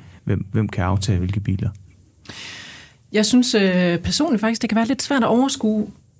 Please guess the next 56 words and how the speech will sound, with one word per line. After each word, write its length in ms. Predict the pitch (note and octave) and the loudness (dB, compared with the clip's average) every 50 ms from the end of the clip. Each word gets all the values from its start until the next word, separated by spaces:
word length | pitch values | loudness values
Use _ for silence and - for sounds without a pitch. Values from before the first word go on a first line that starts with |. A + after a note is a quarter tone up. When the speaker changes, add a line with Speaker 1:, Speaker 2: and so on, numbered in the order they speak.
| _ _ - | _ _ -10
Speaker 2:
sådan 260 | - - A3+ A3 G#3 | -6 0 2 4 4
hvad 120 | G3 G#3+ G#3+ - | 4 4 0 0
brugen 280 | - C4+ C4+ A#3 G3 G3 - | 0 2 2 2 2 0 -2
af 120 | F#3 F#3 | -4 -2
benzin- 360 | - F#3+ F#3 - - C4 A3 | 0 0 0 2 2 4 2
og 100 | F3+ F3 | 2 2
dieselbiler 720 | - D4 C#4 - - - - G#3+ G3 F3 E3+ E3 D#3+ F#3+ - - | 2 0 0 -2 -4 -6 -4 -2 0 0 0 -2 -4 -6 -12 -12
har 320 | - - A#3+ B3+ A3 G3+ F#3+ | -6 -2 -2 0 0 -2 -2
af 180 | F#3+ F3+ E3 C#3+ | -4 -6 -4 0
indflydelse 600 | - G#3+ A#3+ - - A3+ G#3 F3+ E3 - F#3 E3 F#3+ - - - | 0 0 2 2 0 -2 -2 0 0 -2 -2 -4 -4 -8 -16 -14
på 140 | - - G3+ | -4 0 2
miljøet 560 | G3 G3 F#3+ G3 G#3 A#3 B3 B3 G#3+ E3+ - - - | 4 4 6 6 4 4 4 4 2 0 -2 -2 -2
i 60 | A3 | -2
forhold 420 | - - A3+ A#3 B3 A3+ G#3+ - | 2 2 4 4 4 2 0 0
til 140 | - - G3 | 0 -2 -2
brugen 360 | F#3+ G3+ G#3+ G#3 F3+ F3 F#3 - - | 0 2 2 4 4 2 0 0 -2
af, 160 | F#3+ F3+ E3+ - - - | -4 -4 -4 -6 -8 -10
af 140 | - - - - | -8 -8 -6 -2
elbiler. 460 | G3+ G#3+ B3+ B3 - G3 E3 C#3+ C#3+ | -2 0 0 0 0 0 0 0 0
Og 140 | C3 D#3 F3+ | 0 0 0
her 160 | D#3+ A3+ A3 | 2 2 0
taler 220 | G#3+ - G#3+ F3+ | 2 0 0 0
jeg 80 | F3 E3 | 0 0
altså 160 | E3 E3+ G#3+ | 0 0 -2
ikke 120 | G#3 G#3 - | -4 -2 0
bare 280 | G3 F#3+ G3 G3 G3 | 0 0 0 -2 -2
i, 220 | F#3 F3 E3 D#3+ D#3 | -2 0 0 0 -2
i, 360 | C#3 C#3+ E3+ E3 D#3+ D#3+ D#3 | -2 -2 -2 0 0 -2 -2
altså 240 | - E3+ - - C3+ | -4 -4 -6 -6 -6
i, 320 | - - E3 D#3 - - - - | -6 -4 -6 -6 -6 -8 -10 -10
når 140 | - E3+ | -6 -4
man 180 | E3 E3 E3 D#3+ - - | -4 -2 -2 -4 -6 -4
kører 160 | - G#3+ G3 | -4 -2 -2
på 100 | G3 F3 | -2 -2
vejene, 240 | D3+ D#3 D#3+ F3+ F#3+ | -2 0 0 0 0
men 120 | E3 D#3 | 0 0
altså 220 | D#3 D#3 D3+ - F3 | 0 -2 -4 -4 -2
i 80 | - | 2
Speaker 1:
Mm. 100 | A#2+ A2+ | 2 2
Speaker 2:
produktion 520 | G#2 - - - - - - A3 A3+ G3 D#3 | 2 2 -2 -4 -4 -2 -2 0 0 0 0
og, 180 | D#3 D3+ D3 | -2 -4 -4
og 220 | - - E3 - - - - - | -6 -6 -6 -6 -6 -8 -10 -8
alt 240 | - F#3+ F3 F3+ - | -6 -6 -6 -4 -6
det, 100 | G3+ F3+ | -4 -4
der 60 | F3+ | -2
ligger 300 | F3 F#3 G3 G3 F3 E3 D#3+ - - | -2 -2 -2 -2 -4 -4 -6 -8 -4
rundt 160 | G3+ G#3 G3+ | -2 -2 0
om. 140 | F3+ F3 - - - - - - - - - | 0 -2 -4 -6 -12 -20 -20 -20 -12 -6 -2
Speaker 1:
Ja. 120 | - F#2 F#2+ F#2 F#2+ - - - - - | 0 0 0 -2 -4 -10 -12 -8 -4 -4
Speaker 2:
Øh, 100 | G3 E3 | -2 0
hvordan 340 | E3+ G3+ G3 G#3 A3+ B3+ - | 0 0 2 4 4 4 4
adskiller 420 | - C4 C#4+ - - - F3+ E3+ | 2 0 0 0 -2 -2 -2 -2
de 100 | E3+ F3+ | -2 -2
sig 140 | - G3 F3+ | -2 -4 -2
fra 100 | - F3+ | -2 -2
hinanden? 400 | F3+ F3+ F#3 F3+ F#3+ G#3 A#3 | 0 0 2 2 2 2 0